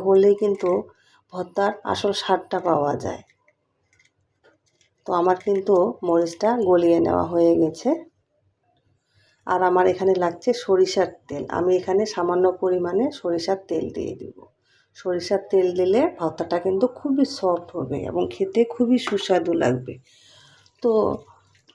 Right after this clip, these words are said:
সরিষার তেলটা দিয়ে আমি এখন ভালোভাবে মেখে নেব।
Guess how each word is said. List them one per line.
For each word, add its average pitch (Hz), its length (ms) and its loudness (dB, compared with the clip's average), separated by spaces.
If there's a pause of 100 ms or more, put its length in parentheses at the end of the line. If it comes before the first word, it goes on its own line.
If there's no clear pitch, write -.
সরিষার 226 540 2
তেলটা 214 280 2 (100)
দিয়ে 208 160 6 (100)
আমি 196 140 4 (100)
এখন 262 180 -2 (120)
ভালোভাবে 190 460 2 (120)
মেখে 180 340 2
নেব। 160 160 -2